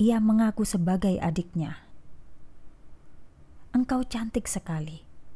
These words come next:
katanya. "Apabila orang Mesir melihatmu, mereka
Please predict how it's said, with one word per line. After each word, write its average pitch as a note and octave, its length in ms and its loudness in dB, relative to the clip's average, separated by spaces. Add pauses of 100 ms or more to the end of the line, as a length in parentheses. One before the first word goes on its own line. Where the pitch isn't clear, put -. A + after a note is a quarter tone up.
(100)
katanya. E3 560 -2 (640)
"Apabila F#3 640 0
orang F3 240 0
Mesir G#3+ 400 2
melihatmu, G3 640 0 (480)
mereka F3+ 480 0